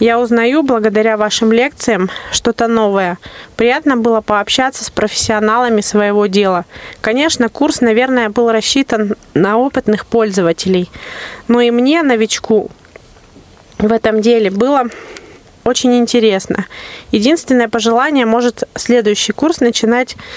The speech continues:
с подключения и настроек дисплея, хотя бы быстренько. А в целом все очень здорово. Желаю дальнейшего развития,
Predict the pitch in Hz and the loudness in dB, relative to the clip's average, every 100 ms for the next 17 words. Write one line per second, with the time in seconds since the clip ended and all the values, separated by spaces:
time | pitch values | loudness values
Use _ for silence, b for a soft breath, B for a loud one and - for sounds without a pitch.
0 | B - - 220 226 208 - 262 294 269 | B -10 -8 -4 -2 0 0 2 4 2
1 | 220 - 226 208 - 233 254 220 196 214 | 2 0 0 0 -2 0 2 0 0 -2
2 | - 220 208 185 185 - 180 254 254 247 | 0 0 0 0 -6 -6 -2 -2 0 0
3 | 214 B B B 208 220 - 175 185 185 | -2 B B B 0 0 0 -2 -2 -4
4 | 175 B B B 196 - 302 330 262 - | -8 B B B -8 -2 0 0 0 0
5 | 240 247 240 208 196 190 269 294 262 - | 2 2 2 0 0 0 0 0 -2 -6
6 | B B 214 233 233 220 214 220 214 208 | B B -2 2 2 0 0 2 0 0
7 | 208 208 208 208 262 - 254 | 0 0 0 0 0 0 0